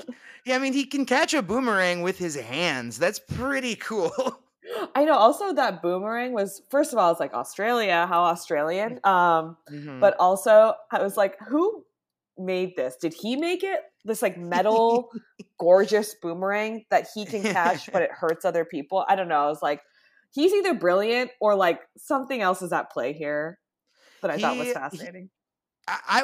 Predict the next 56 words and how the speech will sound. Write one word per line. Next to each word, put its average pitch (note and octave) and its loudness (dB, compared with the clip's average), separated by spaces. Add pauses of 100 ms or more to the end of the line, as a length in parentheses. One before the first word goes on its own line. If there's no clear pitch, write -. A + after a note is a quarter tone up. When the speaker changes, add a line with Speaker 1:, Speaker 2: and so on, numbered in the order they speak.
Speaker 1:
when G#3+ -4
I C#4+ -2
was C4+ -4
a A3+ -6
kid A#3+ -2
and, G3+ -12
and E3 -8
saw F3+ -6
this E3 -12
movie, E3 -10
I E3 -6
was G#3+ -4
obsessed G#3 -8
with F#3 -10
that C#3+ -6
kid. C#3 -12
I - -14
was E3 -16
like, - -14
"Oh D3 -14
my C3+ -18
God, C#3+ -14
I C#3 -8
wanna D3+ -12
be D#3 -10
this C#3 -12
feral D3 -12
kid. D#3+ -8
He C#3+ -14
can F3 -8
do E3 -10
Speaker 2:
<laughs> - -10
Speaker 1:
backflips. D#3 -12 (320)
He A#3 -8
can A3 -12
catch G3 -6
boomerangs." G#3 -8 (280)
He A#3 -2
also B3+ 0
had, A3 -4
like, G#3 -4
I F#3+ 0
didn't C4 -8
even, A3+ -6
uh, F3 -4 (160)
clock G#3 -8
this G3+ -10
when E3+ -10
I D#3 -8
was D3+ -10
younger, E3 -8
but D3 -10 (100)
he F3 -16
has, F#3+ -8
like, E3 -6 (640)
an, E3+ -4